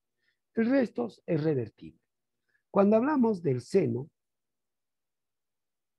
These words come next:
de alfa medios, esto será igual a la raíz cuadrada, profesor,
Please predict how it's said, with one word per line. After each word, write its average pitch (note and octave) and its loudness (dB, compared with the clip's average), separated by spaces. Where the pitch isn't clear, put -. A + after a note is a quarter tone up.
de A2+ -2
alfa F3 0
medios, E3+ -4
esto F#3+ 4
será D#3 -2
igual E3 0
a C3+ -8
la B2 -8
raíz C#3+ -6
cuadrada, D#3 -2
profesor, D3 -10